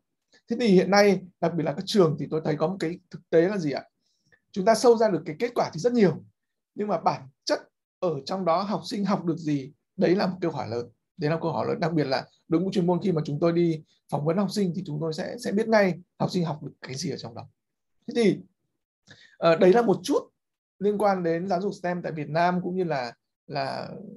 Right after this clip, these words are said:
cái lịch sử hình thành của nó. Thế thì bây giờ, à, tôi dành một phút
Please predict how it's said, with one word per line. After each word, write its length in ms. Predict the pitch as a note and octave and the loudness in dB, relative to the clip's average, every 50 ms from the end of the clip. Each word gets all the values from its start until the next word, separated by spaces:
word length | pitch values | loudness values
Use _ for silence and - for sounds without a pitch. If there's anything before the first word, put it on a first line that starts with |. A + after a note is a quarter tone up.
| - - | -16 -14
cái 120 | - D3 E3 | -10 -6 -4
lịch 120 | A3 G#3 - | -2 -2 0
sử 160 | - F#3 D3+ | 2 2 2
hình 200 | C3+ D3+ D3 D3 | 2 0 -2 -2
thành 200 | D3 C#3+ D3 D3 | -2 -4 -4 -6
của 80 | C3 B2+ | -4 0
nó. 340 | C#3 C#3 D3 F#3 A3 A#3 - - | 2 4 4 4 4 0 -4 -10
Thế 260 | _ _ _ - - | _ _ _ -4 -2
thì 80 | F3+ E3 | -2 0
bây 120 | D#3 E3+ | 0 0
giờ, 300 | D#3+ E3 D#3 D3+ C#3+ C#3 C#3 - _ _ _ _ _ _ - | 2 4 4 4 4 2 -2 -6 _ _ _ _ _ _ -14
à, 160 | - - - - | -12 -10 -4 -2
tôi 100 | F3 F3 | 0 0
dành 260 | F3 E3 D#3+ D#3 D3 | 0 0 0 -2 -4
một 120 | C#3+ C#3 - _ _ - | -6 -8 -10 _ _ -6
phút 140 | - F#3 | -6 -6